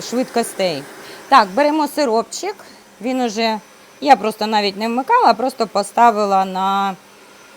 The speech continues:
е, плиту. Тому що у мене не індукція, а електрика.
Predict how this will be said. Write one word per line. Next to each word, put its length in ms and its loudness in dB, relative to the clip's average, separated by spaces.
е, 720 0
плиту. 400 -2
Тому 280 -6
що 260 -10
у 60 -6
мене 340 -4
не 200 -6
індукція, 800 -2
а 180 2
електрика. 840 -4